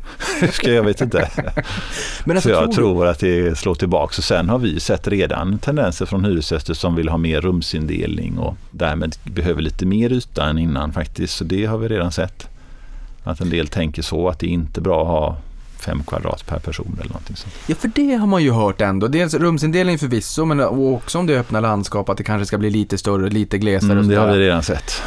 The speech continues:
Speaker 2: Ehm.
Speaker 1: Och det blir då ökad konsumtion av kontorsytor. Så där har du en plusfaktor. Och så säger vi då att, ja, men vissa fåtal kanske ändå tycker i alla fall att det är bättre att vara hemma nu. Då kanske det tar ut. Ja, vi får se.
Speaker 2: För det är ju inte, ni har ju inte jättemycket handel,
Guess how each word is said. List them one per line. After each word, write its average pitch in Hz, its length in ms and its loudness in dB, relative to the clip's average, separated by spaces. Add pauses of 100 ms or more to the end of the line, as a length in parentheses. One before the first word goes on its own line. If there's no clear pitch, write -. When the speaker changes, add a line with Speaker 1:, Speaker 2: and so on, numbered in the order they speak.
Speaker 2:
Ehm. 131 260 0
Speaker 1:
Och 104 140 2
det 104 120 4
blir 123 160 6
då 101 140 4
ökad 95 380 2
konsumtion 123 500 2
av 82 40 2
kontorsytor. 90 720 -2
Så 85 100 -4
där 110 160 4
har 117 100 4
du 113 80 2
en 113 80 4
plusfaktor. - 880 -2 (380)
Och 85 120 -2
så 92 80 0
säger 85 220 4
vi 87 60 2
då 87 60 4
att, 78 160 2
ja, 76 60 -2
men 90 160 2
vissa 95 360 0
fåtal 80 380 0
kanske 80 320 -2 (100)
ändå 90 480 0 (100)
tycker - 300 -4
i - 40 0
alla 73 120 -2
fall 101 260 0
att 92 100 -4
det 85 60 -4
är 80 40 -4
bättre - 240 -6
att - 60 -8
vara 76 120 -2
hemma 78 180 -2
nu. - 140 -6
Då - 60 -10
kanske 110 260 -4
det - 100 -2
tar 82 180 -2
ut. 82 160 -4
Ja, 104 200 -4 (500)
vi 127 80 2
får 202 120 0
se. 160 180 0 (160)
Speaker 2:
För 170 140 0
det 147 220 -2
är 185 60 4
ju 196 60 4
inte, 156 140 0
ni 165 100 2
har 135 80 4
ju 117 40 4
inte 101 100 0
jättemycket 90 320 -2
handel, 127 360 0